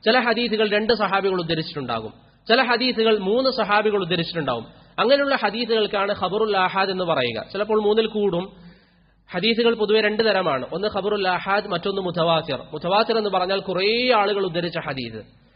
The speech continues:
ആഹാദ് എന്ന് പറഞ്ഞാൽ കുറേ ആളുകൾ ഉദ്ധരിക്കാത്ത ഹദീസ്. അതൊന്നാകാം, രണ്ടാകാം, മൂന്ന്, മൂന്നിലധികം ആകാം. മൂന്നിലധികം എത്രയാണെന്ന വിഷയത്തിലൊക്കെ അഭിപ്രായ വ്യത്യാസമുണ്ട്. എന്നിരുന്നാലും ഹദീസുകൾ രണ്ട് തരമാണ്.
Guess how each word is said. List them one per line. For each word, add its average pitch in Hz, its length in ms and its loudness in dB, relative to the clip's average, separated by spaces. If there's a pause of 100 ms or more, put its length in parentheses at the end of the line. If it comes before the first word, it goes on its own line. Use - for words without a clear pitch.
(240)
ആഹാദ് 208 420 4
എന്ന് 254 140 2
പറഞ്ഞാൽ 208 560 2 (340)
കുറേ 233 180 4
ആളുകൾ 240 320 4
ഉദ്ധരിക്കാത്ത 233 560 0
ഹദീസ്. 165 400 -4
അതൊന്നാകാം, 196 680 0
രണ്ടാകാം, 185 520 2 (300)
മൂന്ന്, 214 260 2
മൂന്നിലധികം 202 760 0 (680)
ആകാം. 165 280 2
മൂന്നിലധികം 196 400 0
എത്രയാണെന്ന 196 380 0
വിഷയത്തിലൊക്കെ 196 380 -4
അഭിപ്രായ 226 220 2
വ്യത്യാസമുണ്ട്. 220 480 0
എന്നിരുന്നാലും 233 640 2 (300)
ഹദീസുകൾ 226 400 0
രണ്ട് 202 240 -2
തരമാണ്. 143 380 -2